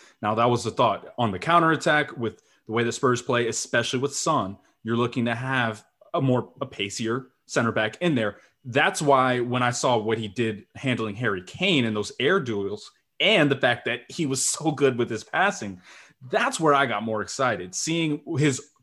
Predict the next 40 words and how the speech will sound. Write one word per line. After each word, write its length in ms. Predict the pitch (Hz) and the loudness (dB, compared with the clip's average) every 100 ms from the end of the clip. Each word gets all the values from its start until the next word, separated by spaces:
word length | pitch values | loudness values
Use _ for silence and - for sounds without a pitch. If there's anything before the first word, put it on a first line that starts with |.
| - - | -12 0
all-around 440 | 143 147 135 135 | 4 6 6 4
game, 180 | 123 107 | 2 0
it's 160 | 123 165 | -2 0
not 140 | 151 | 0
like 120 | 127 | 0
he's 160 | 135 117 | -2 -2
just 220 | 113 - _ _ - | -2 -4 _ _ -4
a 140 | 113 90 - | -4 -4 0
big, 300 | 127 120 - | 2 0 -2
tall, 260 | 127 117 | 0 0
fast 480 | 107 131 117 113 - | 0 0 0 -2 -6
guy. 300 | 98 76 87 _ _ _ | -10 -10 -14 _ _ _
He 260 | - 170 170 | -6 -2 0
looked 340 | 143 143 131 | 4 2 2
like 260 | 113 104 - | -4 -4 -6
a 80 | 113 | -8
complete 520 | 110 92 - 117 113 | -8 -10 -8 -8 -6
player 520 | - 147 139 95 92 _ _ _ | -4 -2 0 -2 -8 _ _ _
at 160 | 113 107 | -4 -4
the 40 | |
center 220 | 110 127 110 | -4 -4 -2
back 220 | 107 104 | -4 -4
position, 360 | 113 147 131 104 | -2 -2 -2 -4
and 100 | 110 | -4
that's 200 | 143 - | -4 0
where 120 | 110 | 0
it's 160 | 104 | 0
like, 180 | 107 92 - | -4 -10 -10
"Ooh, 340 | 240 104 76 - _ _ _ _ | -10 -10 -12 -18 _ _ _ _
this 400 | - - - - | -12 -10 -12 -8
is 320 | 143 127 117 110 | -2 -2 -2 -4
a 60 | |
little 460 | 104 117 156 190 190 | -4 -4 -2 0 2
<laughs> 80 | 175 | 0
intriguing 480 | - 185 226 160 135 | 2 2 2 0 0
to 80 | |
see 280 | 127 - 156 | -2 -4 -6
from 180 | 123 123 | -2 -2
a 40 | |
nineteen-year-old." 720 | 117 131 127 156 127 95 - | 0 -2 -4 -8 -6 -8 -10